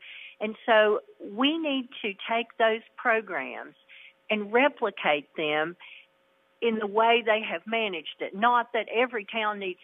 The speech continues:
to be Lewisburg, because we're all different. What works in Lewisburg won't work in Logan or won't work in Madison.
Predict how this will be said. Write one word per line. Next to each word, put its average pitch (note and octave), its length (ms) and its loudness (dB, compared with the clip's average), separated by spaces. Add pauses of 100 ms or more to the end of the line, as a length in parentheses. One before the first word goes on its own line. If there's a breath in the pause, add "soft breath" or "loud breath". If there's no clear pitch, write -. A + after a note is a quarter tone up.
(120)
to G#3 80 -8
be F3+ 180 -6
Lewisburg, G3+ 720 0
because G3+ 260 -2 (100)
we're G#3+ 140 -2
all F#3+ 220 2
different. F#3 500 -8 (300 loud breath)
What A#3 160 2
works C4+ 320 4
in B3+ 180 -8
Lewisburg B3+ 640 -4
won't A3 400 -2
work F3+ 380 -2
in F3+ 200 -8
Logan G#3+ 540 -2 (260 loud breath)
or G3+ 200 -2
won't A3+ 320 -2
work F3+ 440 -2
in F3+ 200 -8
Madison. G#3 680 -4